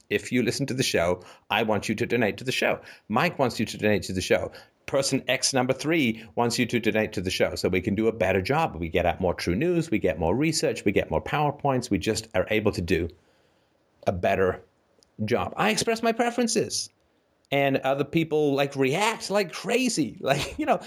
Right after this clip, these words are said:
pay me the money or don't, but don't waste my time with this emotional bullshit about I'm just expressing my preferences. And when you do express your preferences in a lot of relationships, other people feel bullied,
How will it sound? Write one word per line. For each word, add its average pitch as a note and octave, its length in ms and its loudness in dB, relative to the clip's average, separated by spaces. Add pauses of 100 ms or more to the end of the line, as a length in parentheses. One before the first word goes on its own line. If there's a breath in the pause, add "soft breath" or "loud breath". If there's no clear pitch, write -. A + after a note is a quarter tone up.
(140 loud breath)
pay A3 180 0
me D4 100 0
the A3 80 2
money F#3 260 0
or C3 80 4
don't, C#3 340 0
but B2+ 120 0
don't F3+ 220 0
waste E3+ 240 0
my C#3 120 2
time C#3 300 0
with B2+ 100 2
this B2+ 180 0
emotional A#2+ 380 0
bullshit A2+ 520 0
about A2 300 0
I'm A2+ 120 0
just D3 220 0
expressing C3+ 400 0
my A2 100 4
preferences. G#3+ 600 -2 (1120 soft breath)
And C3+ 580 2 (600)
when D#3+ 280 0
you D3 80 2
do G#3+ 180 0
express F#3+ 380 -2
your D#3+ 80 2
preferences C#3+ 840 0 (640)
in C3 300 0
a B2 100 2
lot B2+ 340 2
of F3 140 -2
relationships, E3 880 0 (2250)
other D#3+ 280 0
people D#3+ 440 0
feel B2 340 2
bullied, G#2+ 540 0